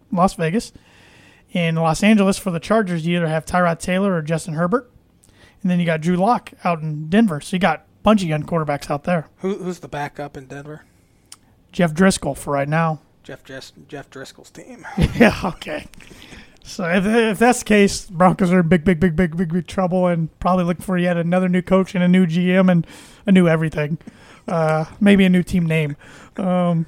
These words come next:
Speaker 1: but, and then the N F C, you got older quarterbacks. You got Rodgers. You got Brees. You got Tom Brady,
Speaker 2: Tom
Speaker 1: but
Speaker 2: Brady.
Speaker 1: a new, new location,
Speaker 2: Matt
Speaker 1: of course,
Speaker 2: Ryan.
Speaker 1: in Tampa Bay. Matt Ryan.
Speaker 2: Matt Stafford.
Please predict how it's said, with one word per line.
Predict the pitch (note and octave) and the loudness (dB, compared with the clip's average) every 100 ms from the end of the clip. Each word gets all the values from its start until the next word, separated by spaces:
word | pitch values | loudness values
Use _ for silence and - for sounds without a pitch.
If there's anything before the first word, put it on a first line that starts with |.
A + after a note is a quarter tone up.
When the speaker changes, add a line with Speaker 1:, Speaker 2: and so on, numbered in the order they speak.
| - - - _ - | -8 -20 -20 _ -4
Speaker 1:
but, | F3 F3 E3+ | 0 0 -2
and | G#3 G3 | -2 2
then | A3 | 4
the | A3 | 4
N | G3+ A3+ | 4 4
F | - | 2
C, | G3+ | 0
you | G3+ | 2
got | G3 F#3+ | 2 4
older | F3+ E3+ D3 | 2 2 -2
quarterbacks. | - E3+ C#3+ C#3 - | -6 -6 -4 -6 -4
You | G#3 | -2
got | F3 D#3+ | 0 0
Rodgers. | E3 D#3+ D3+ D3 | 2 2 0 -4
You | E3 | 0
got | F#3 D#3+ D3+ | 0 0 -2
Brees. | E3+ F3+ E3+ D3 C#3+ C#3 - - _ _ - | 0 0 0 -4 -8 -12 -18 -20 _ _ -6
You | G3 | -2
got | F#3 D#3+ | 0 2
Tom | G3+ G3+ | 4 6
Brady, | G3+ G#3+ E3+ | 6 4 2
Speaker 2:
Tom | D#3 | 2
Speaker 1:
but | D#3+ | 4
Speaker 2:
Brady. | F#3 | 6
Speaker 1:
a | F#3 | 8
new, | F#3 F3 - - | 6 4 -2 0
new | F#3+ | 2
location, | E3+ D#3+ F3+ D#3+ E3+ | 2 2 -2 -4 -4
Speaker 2:
Matt | D#3+ E3 | 0 0
Speaker 1:
of | |
course, | E3 | 4
Speaker 2:
Ryan. | F3+ F#3 E3 | 4 4 2
Speaker 1:
in | |
Tampa | D#3+ D#3 | 0 -4
Bay. | D3+ | -2
Matt | D#3+ F3 F3+ | 0 0 0
Ryan. | F3+ F3+ F3+ | -2 0 0
Speaker 2:
Matt | E3 F3+ | 0 -2
Stafford. | - F#3 F3+ E3 C3+ | -4 -4 -2 -2 -8